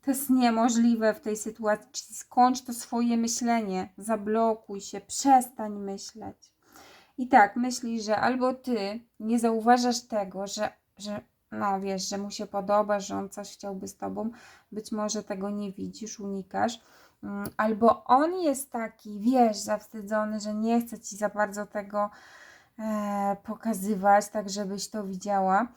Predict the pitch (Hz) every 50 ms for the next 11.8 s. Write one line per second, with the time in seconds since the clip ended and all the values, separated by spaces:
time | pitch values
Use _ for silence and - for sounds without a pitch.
0 | - - - - - _ _ - 208 208 214 220 226 240 247 254 247 220 233 233
1 | 240 233 - 233 226 226 - 240 233 240 240 220 202 226 226 240 240 247 240 240
2 | 247 240 247 240 233 220 233 233 233 - - 214 214 214 214 220 220 - 214 214
3 | 220 214 - _ - 196 202 220 - - _ _ 196 190 208 208 180 196 196 185
4 | 185 180 180 175 190 190 190 _ _ - 202 208 220 220 220 220 - - - 190
5 | 185 185 185 - _ - 208 214 220 208 190 202 190 190 185 180 - - 190 185
6 | 180 - _ _ - 185 190 190 185 - - 220 - - _ - 226 220 220 _
7 | - - - 320 311 302 294 294 _ _ - 302 302 294 285 302 302 311 311 311
8 | 294 - - 196 190 190 190 196 196 _ - - - 247 240 240 240 233 233 -
9 | - - 233 220 220 220 220 - 262 240 208 185 190 196 190 - - 226 220 214
10 | 220 208 208 208 196 214 214 - - 214 208 208 202 208 208 208 214 214 208 202
11 | 202 214 214 - 226 208 - - 214 202 196 196 202 233 294